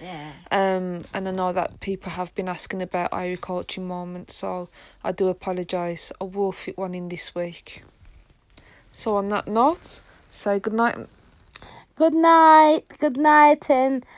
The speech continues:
Speaker 1: just keep sharing the love for the L G B T Q family, and just share the love. One
Speaker 2: Yeah.
Speaker 1: love.
Speaker 2: I'll put up the, um, the detailed notes of this week's topics,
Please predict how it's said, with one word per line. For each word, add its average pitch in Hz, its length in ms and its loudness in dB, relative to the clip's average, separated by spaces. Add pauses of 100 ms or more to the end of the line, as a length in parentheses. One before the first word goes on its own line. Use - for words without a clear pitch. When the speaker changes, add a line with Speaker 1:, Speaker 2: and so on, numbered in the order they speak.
(240)
Speaker 1:
just 330 300 4
keep 311 340 2
sharing 294 440 6
the 285 80 4
love 269 480 8 (140)
for 262 180 6
the 247 200 4
L 269 200 10
G 262 200 0
B 247 300 -2
T 240 400 -6
Q 294 400 0
family, 233 720 4 (440)
and 226 340 6 (240)
just 247 420 4 (220)
share 254 240 8
the 202 120 0
love. 156 500 4 (180)
One 220 280 0
Speaker 2:
Yeah. 214 60 -4 (120)
Speaker 1:
love. 143 200 -2 (280)
Speaker 2:
I'll 202 120 0
put 233 200 0
up 226 220 2
the, 226 220 4
um, 190 480 -4 (140)
the 196 120 0
detailed 196 600 -4
notes 196 600 -2 (120)
of 196 520 -8
this - 340 -6
week's 214 340 -6
topics, - 600 -4